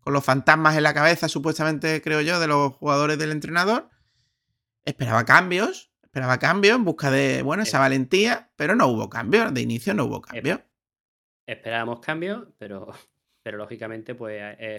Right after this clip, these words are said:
Speaker 2: Hal no está por la labor.
Speaker 1: Bueno, pero esperó poquito, que a veces los entrenadores no son partidarios de meterlo de inicio en la segunda parte, bueno, pues, pero nada, es que esperó ocho minutitos, ocho minutitos para que calentaran, supuestamente. Hizo ese doble cambio, doble cambio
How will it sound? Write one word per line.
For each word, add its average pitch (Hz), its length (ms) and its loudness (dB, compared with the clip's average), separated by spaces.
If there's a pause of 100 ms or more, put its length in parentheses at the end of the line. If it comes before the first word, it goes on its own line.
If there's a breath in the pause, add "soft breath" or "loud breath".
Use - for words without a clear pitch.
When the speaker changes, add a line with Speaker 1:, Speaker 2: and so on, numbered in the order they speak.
Speaker 2:
Hal 113 200 -10
no 113 80 -12
está 104 200 -16
por 101 140 -16
la 98 80 -16
labor. 95 240 -20 (760)
Speaker 1:
Bueno, 330 200 -4
pero 131 140 0
esperó 170 260 4
poquito, 147 520 0 (100)
que 127 160 -2
a 131 40 2
veces 180 440 4
los 170 120 2
entrenadores 165 400 4
no 190 80 2
son 185 140 -2
partidarios 185 500 2
de 147 100 0
meterlo 160 420 0
de 165 240 2
inicio 170 400 -2
en 165 80 -2
la 165 80 2
segunda 165 320 0
parte, 185 420 2
bueno, 151 220 -4
pues, 131 160 -8
pero 123 260 -2
nada, 123 340 2
es - 80 -6
que - 120 -20
esperó 127 380 -2
ocho 165 200 -2
minutitos, 143 560 -4 (360)
ocho 170 180 -4
minutitos 165 440 0
para 151 160 4
que 139 60 4
calentaran, 135 500 4
supuestamente. 170 640 -4 (600)
Hizo - 320 -2
ese 220 180 0
doble 131 300 2
cambio, 117 400 2 (140)
doble 139 260 -4
cambio 226 480 2